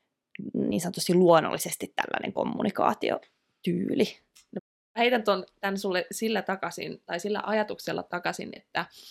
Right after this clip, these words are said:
Speaker 2: koska sä olet parisuhteessa, niin sähän ehdottomasti, sä yrität analysoida ja katsoa, että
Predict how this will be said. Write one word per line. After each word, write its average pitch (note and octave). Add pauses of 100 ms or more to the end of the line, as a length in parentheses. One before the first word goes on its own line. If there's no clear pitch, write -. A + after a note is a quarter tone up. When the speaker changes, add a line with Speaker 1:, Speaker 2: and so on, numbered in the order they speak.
(440)
Speaker 2:
koska -
sä G3+
olet G#3
parisuhteessa, - (920)
niin G3+
sähän G3+ (580)
ehdottomasti, G3+ (1120)
sä G3+
yrität G#3+ (140)
analysoida F3+
ja F#3
katsoa, F3+
että -